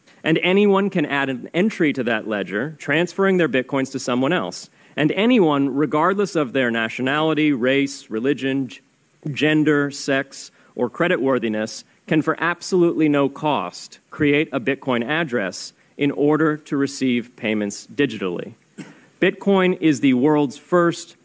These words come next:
globally accessible public money. Is it perfect?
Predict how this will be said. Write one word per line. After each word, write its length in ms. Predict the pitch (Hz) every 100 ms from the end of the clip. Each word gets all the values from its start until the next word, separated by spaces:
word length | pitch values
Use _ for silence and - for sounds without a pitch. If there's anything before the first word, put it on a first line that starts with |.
| _ _
globally 600 | 113 131 151 165 170 160
accessible 840 | 131 127 - 127 - 117 120 113 113 _ _ _ _
public 560 | - 131 117 123 - - _ _ -
money. 380 | 104 98 87 - _ _ _ _ _ _ _ _ _ _
Is 160 | - 135
it 140 | 160
perfect? 540 | 156 156 175 247 247